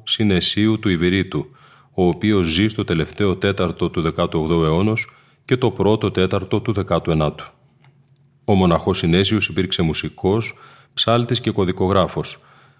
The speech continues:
Τα βιογραφικά του στοιχεία είναι ελάχιστα, όπως συνηθίζεται στους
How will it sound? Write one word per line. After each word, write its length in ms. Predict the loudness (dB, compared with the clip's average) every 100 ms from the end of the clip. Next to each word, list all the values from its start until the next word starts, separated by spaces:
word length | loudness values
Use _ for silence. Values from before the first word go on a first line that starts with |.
| _
Τα 160 | -2 2
βιογραφικά 580 | 2 2 2 -2 -2 -2
του 100 | -2
στοιχεία 380 | -8 -8 -2 0
είναι 140 | 2
ελάχιστα, 580 | 2 0 -2 -4 -2 0
όπως 320 | 0 -2 -2
συνηθίζεται 680 | 0 -2 -2 -2 -2 -2 -4
στους 260 | -4 -4